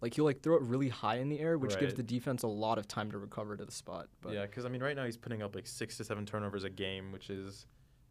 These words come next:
Speaker 2: I mean, that's ludicrous.
Speaker 1: Over the last couple of games. I was actually, I was actually interested in that very stat, and I was looking, I was like, but he wasn't in the top, uh, turnovers in the,
Speaker 2: God,
Speaker 1: in the league.
Speaker 2: I mean,
Speaker 1: 'Cause I,
Speaker 2: bless. <laughs>
Speaker 1: because I was like, "Okay, he has to be in there, right?" So I go back
Speaker 2: Yeah.
Speaker 1: and look, and he, apparently he isn't.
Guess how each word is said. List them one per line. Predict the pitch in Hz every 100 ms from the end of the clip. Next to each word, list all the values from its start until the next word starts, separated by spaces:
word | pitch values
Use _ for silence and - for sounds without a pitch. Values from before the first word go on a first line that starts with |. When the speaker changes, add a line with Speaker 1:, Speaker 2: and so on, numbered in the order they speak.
| -
Speaker 2:
I | 110
mean, | 104
that's | 107 107
ludicrous. | 107 107 98 - 95
Speaker 1:
Over | 131 127
the | 123
last | 117 117
couple | - 117 110
of |
games. | 98
I | -
was | 139 147
actually, | 165 - 170 -
I |
was | 127
actually | 139 151 135
interested | 127 139 131
in | 117
that | 95
very | 113 107
stat, | - 117 117
and | 113
I | 110
was | 107
looking, | 131 143 113
I | 104
was | 107
like, | 110 104 - -
but | -
he | 123 143
wasn't | 147 165 180
in | - 135 143
the | 120
top, | - - 110 110 - _ _
uh, | 107 104 92 - - - -
turnovers | 107 127 120 101 71 - _ -
in | 120
the, | 110
Speaker 2:
God, |
Speaker 1:
in | 120
the |
league. | 117 117 90
Speaker 2:
I |
mean, | 113 101
Speaker 1:
'Cause | 147
I, | -
Speaker 2:
bless. | 139 - -
<laughs> | -
Speaker 1:
because | 139 143
I | 117
was | 165 151
like, | 131 110 -
"Okay, | 123
he | 117 123
has | 113 107
to |
be | 117 104
in | 120
there, | 117 -
right?" | 107 107
So | 120
I |
go | 113 101
back | 127
Speaker 2:
Yeah. | 123
Speaker 1:
and | 110
look, | 120 117
and | 110 110
he, | -
apparently | 104 127 127
he | 113
isn't. | 113 110 113